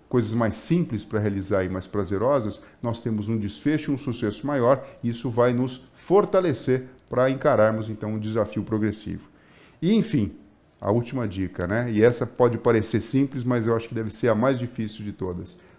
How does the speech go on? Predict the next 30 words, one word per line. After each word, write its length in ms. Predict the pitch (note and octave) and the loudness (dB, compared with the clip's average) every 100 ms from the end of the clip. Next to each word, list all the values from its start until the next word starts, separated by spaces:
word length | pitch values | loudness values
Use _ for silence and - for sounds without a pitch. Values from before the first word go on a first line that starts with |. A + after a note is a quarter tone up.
| _ - | _ 0
Não 280 | B2+ F3+ E3+ | 4 4 4
force. 520 | - G#2+ E2+ - - _ - _ | 2 2 2 -6 -18 _ -20 _
Respeite 720 | - B2 - - D#3 D#3+ - | 0 0 0 4 4 4 -2
o 80 | D3+ | -6
seu 180 | - A2+ | -2 -2
corpo, 440 | - C3 D3 D3 A2+ | 0 0 0 -2 -6
respeite 460 | G#2 - A2+ - | -6 -4 -6 -6
sua 180 | - G2+ | -6 -4
mente, 460 | F#2+ B2 B2+ C3 B2 - - - | 0 0 -2 -6 -12 -18 -10 -4
respeite 640 | A#2 - B2+ A#2+ A#2 B2 G#2+ | -4 0 2 4 2 -2 -2
as 100 | G#2 | -2
suas 280 | - A#2+ G#2 | -2 -2 0
limitações, 840 | B2 B2+ B2+ A2 - G2 F2 - A2+ | -2 -2 -2 -4 -4 -6 -6 -8 -8
entendendo 480 | G#2 A2 A#2+ B2 | -4 0 2 2
que 160 | A2+ G#2+ | 0 -2
lenta 380 | G#2+ D3 F3 D#3+ | 2 2 2 -2
e 20 | |
progressivamente, 880 | B2+ B2 A2+ - A#2 A2 A#2 - B2 | -2 -2 -2 -4 -2 0 -2 -4 -4
de 80 | A2 | -4
uma 120 | G#2 | -2
forma 240 | A#2 A2 | -2 0
natural, 600 | G#2+ G#2 A#2+ A#2+ E3 - - - | -2 0 4 4 4 0 -14 -6
o 80 | B2 | -2
seu 260 | - F3 | 4 6
relógio 540 | D#3 D3 C3+ C3+ B2 A#2+ | 8 8 10 8 6 4
biológico 480 | B2 G#2+ G2 F2+ G#2 | 2 4 2 0 2
vai 260 | A#2 C3+ | 6 6
entrar 360 | A2 - A2 A2 | 4 2 2 4
em 80 | G2+ | 2
ação 480 | F#2 - B2 C#3+ | -4 2 4 4